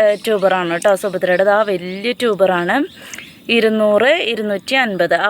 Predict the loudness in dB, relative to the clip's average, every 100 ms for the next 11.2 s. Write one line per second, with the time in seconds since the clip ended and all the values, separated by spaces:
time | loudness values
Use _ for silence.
0 | 0 2 2 0 -4 -4 -4 -4 -4 -4
1 | -6 -2 0 0 0 -2 0 2 2 0
2 | -2 -2 -2 -4 0 0 0 -2 0 0
3 | -2 -4 -2 2 2 2 0 2 2 2
4 | 0 -4 -6 -10 -20 -20 -12 -6 0 0
5 | 0 -2 -2 -2 -2 -2 0 0 2 2
6 | 2 0 -8 -4 -2 -2 -2 0 0 0
7 | -4 -8 -10 _ -4 -2 -2 -2 -4 -6
8 | -8 -10 -10 -14 -18 -18 -6 -2 -2 -4
9 | -4 -2 -2 -4 -4 -4 -2 -2 0 -2
10 | -2 -4 0 0 0 0 -2 -6 -6 -4
11 | -4 -4